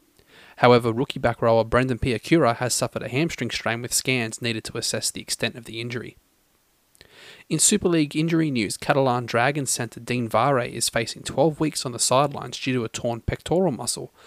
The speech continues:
suffered against Hull K R last week. He will need surgery to repair the injury, which is on the opposite side to the pectoral he injured last year.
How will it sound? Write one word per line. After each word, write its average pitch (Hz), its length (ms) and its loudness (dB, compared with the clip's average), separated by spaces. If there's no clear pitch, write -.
suffered - 340 4
against 113 280 -2
Hull 117 200 -2
K 120 220 -6
R 117 200 4
last 120 300 -8
week. - 260 -4
He 135 100 4
will 117 120 2
need 110 180 -2
surgery 131 400 4
to - 120 -6
repair 160 300 0
the 135 140 0
injury, 127 260 0
which 135 220 -8
is 127 80 -2
on 117 80 -4
the 120 100 -8
opposite 160 400 0
side 113 300 2
to - 80 -18
the 107 60 -8
pectoral - 420 0
he 113 180 -4
injured 110 220 -8
last 123 340 -2
year. 107 160 -10